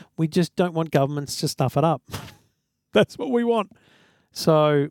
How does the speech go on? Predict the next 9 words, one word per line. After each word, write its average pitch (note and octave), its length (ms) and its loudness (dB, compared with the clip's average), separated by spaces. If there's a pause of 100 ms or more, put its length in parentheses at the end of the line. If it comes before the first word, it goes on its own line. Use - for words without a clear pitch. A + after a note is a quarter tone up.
massive D#3+ 360 0
fingers C#3+ 380 -4
crossed - 400 -6 (120)
on B2 280 -4 (160)
that C3 180 0
one. G2+ 200 -12 (340)
So A2+ 480 0 (320)
we'll D3 140 2
see. - 160 -10